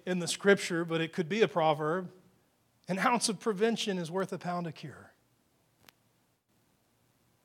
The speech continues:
I love the grace of God and the mercy of God to cover. I love the body of Christ to bring affirmation and, and,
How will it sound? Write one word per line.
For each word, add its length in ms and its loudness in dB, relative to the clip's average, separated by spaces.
I 80 6
love 320 12
the 80 12
grace 500 6
of 120 -2
God 260 12
and 100 6
the 80 2
mercy 460 4
of 80 -4
God 300 2
to 80 -4
cover. 440 6
I 60 2
love 220 6
the 80 -2
body 380 8
of 120 -2
Christ 600 10
to 80 -12
bring 320 4
affirmation 880 8
and, 160 -4
and, 200 6